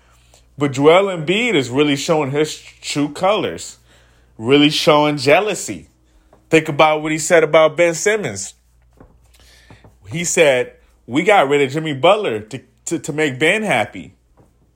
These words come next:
Sounds like some jealousy issues. Am I wrong? Eh, eh, eh, we got rid of Al Horford. No, no. He said,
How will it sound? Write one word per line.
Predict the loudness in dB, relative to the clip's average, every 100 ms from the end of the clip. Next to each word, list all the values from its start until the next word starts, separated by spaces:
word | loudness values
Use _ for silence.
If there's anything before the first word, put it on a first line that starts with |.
| _ _ _ _
Sounds | -10 -4 -4 -2
like | -4
some | -4 -4
jealousy | 0 0 0 -6 -8
issues. | -8 -8 -12 -14 -18 -20 _ _ _ _ _ _ _ _ _ -12
Am | -4
I | -2
wrong? | -2 -2
Eh, | -4
eh, | -4 -2 -2 -2
eh, | -8 -12 -20 -20
we | -4 4
got | 4 4
rid | 2
of | 2
Al | 4 2 2
Horford. | 2 2 2 -8 -10 -14 _ _ _
No, | -4
no. | 2 2 2 -4 _
He | -10 -6
said, | 2 2 2